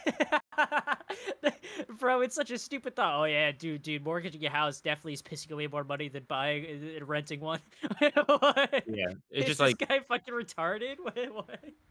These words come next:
Speaker 2: Yeah, it was, it was such a, oh, yeah, it was, like, a whole thing, and, like, that's, like, I, whenever you started going off on that rant, and I was, like, talking to myself while I'm at work, and I'm like,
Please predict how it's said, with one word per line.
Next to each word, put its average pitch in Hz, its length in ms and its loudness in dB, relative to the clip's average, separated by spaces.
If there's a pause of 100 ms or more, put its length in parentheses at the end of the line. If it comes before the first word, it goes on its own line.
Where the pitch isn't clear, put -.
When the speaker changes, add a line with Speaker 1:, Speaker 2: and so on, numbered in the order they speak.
(140)
Speaker 2:
Yeah, 104 260 6
it 95 140 4
was, 143 240 4
it 127 120 -4
was 123 180 0
such 127 320 4
a, 101 340 6 (140)
oh, 101 220 -2
yeah, 92 160 4
it - 20 4
was, 90 100 0
like, 98 120 -4
a 92 60 0
whole 98 260 0
thing, 98 180 0
and, 92 80 0
like, 92 220 0
that's, 107 200 8
like, 110 220 4 (240)
I, 113 140 6
whenever 127 200 6
you 143 60 0
started 127 220 6
going 123 100 6
off 113 80 6
on 120 60 4
that 98 160 6
rant, 95 260 6
and 95 100 2
I 101 40 6
was, 104 100 2
like, 104 140 2
talking 123 280 4
to 113 60 0
myself 101 240 4
while 110 80 2
I'm 101 80 0
at 85 160 0
work, 101 280 2
and 95 80 0
I'm 95 120 -2
like, 92 300 0